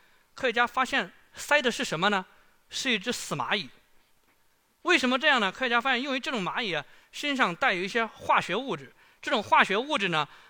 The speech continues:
能够对其他昆虫进行排斥，来排斥这些昆虫，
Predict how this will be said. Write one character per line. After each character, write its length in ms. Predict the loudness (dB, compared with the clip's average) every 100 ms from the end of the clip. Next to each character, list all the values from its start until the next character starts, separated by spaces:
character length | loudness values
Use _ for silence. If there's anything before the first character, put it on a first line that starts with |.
| -6
能 200 | -2 4
够 260 | 4 4 0
对 220 | -2 -2
其 200 | -2 -2
他 160 | 0
昆 260 | 0 0 -4
虫 260 | -2 -4 -6 _ _
进 160 | -6 -4
行 160 | -4
排 260 | -8 -6 -4
斥， 280 | -4 -6 -8 _ _ _
来 220 | -2 -2 -2 -14
排 280 | -6 -4
斥 160 | -4 -6
这 120 | -6
些 100 | -6
昆 240 | -6 -8 -6
虫， 260 | -6 -8